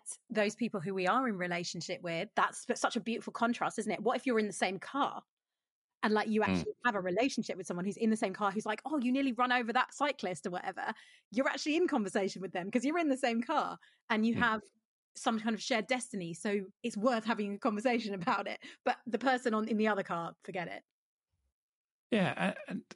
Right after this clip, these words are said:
Speaker 2: it, it takes a, an educated and grown-up mind in, in my, in my mind that you don't have to be right. You, nobody has to be right. Yeah, I'm,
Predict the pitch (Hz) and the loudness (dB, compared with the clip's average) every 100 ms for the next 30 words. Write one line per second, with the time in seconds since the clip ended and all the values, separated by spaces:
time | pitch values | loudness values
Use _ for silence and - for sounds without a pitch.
0 | - - 220 240 - - 147 240 349 - | -12 -8 -6 -4 -6 -4 -2 0 -2 -2
1 | 160 123 113 - _ _ - _ _ _ | 2 2 2 -4 _ _ -20 _ _ _
2 | _ - 135 143 139 - 123 - 117 104 | _ 0 2 2 0 2 0 2 0 2
3 | 107 110 110 92 - 95 110 101 78 76 | 2 4 2 0 0 2 4 2 0 -2
4 | 85 87 87 - - - 98 92 87 71 | 0 2 2 -2 -12 -4 0 2 2 2
5 | 76 71 - 87 - _ _ - - - | 0 -4 -2 -2 -2 _ _ -20 -12 -2
6 | 113 156 - 139 - - 131 170 185 - | 2 2 2 0 0 -4 -2 0 0 -2
7 | - - _ _ _ - - - 160 190 | -6 -12 _ _ _ -14 -8 0 0 0
8 | - - 120 156 156 - - - - 139 | -4 -8 -6 -4 -4 -6 -6 -4 -2 -2